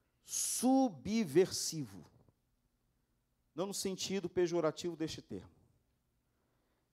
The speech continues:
mas a subversão como aquele que executa os seus planos e atos portentosos, com vista à transformação de toda uma realidade. De toda uma realidade.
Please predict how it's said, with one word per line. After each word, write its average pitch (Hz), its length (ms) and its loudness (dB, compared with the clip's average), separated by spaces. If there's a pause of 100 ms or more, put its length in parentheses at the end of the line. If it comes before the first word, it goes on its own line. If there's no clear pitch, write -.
(560)
mas 123 220 0
a 147 60 4
subversão 185 840 2
como 175 220 -2
aquele 180 320 4
que 185 100 -4
executa 185 580 2
os 175 140 0
seus - 320 2
planos 294 880 4
e 202 160 4
atos 233 640 6 (120)
portentosos, 214 1040 6 (640)
com 190 220 6
vista 226 580 4 (220)
à 175 140 4
transformação 294 1400 8 (260)
de - 180 6
toda 254 520 12
uma 247 160 6
realidade. 165 680 4 (840)
De 143 100 2
toda 196 420 6
uma 160 140 0
realidade. 107 500 -8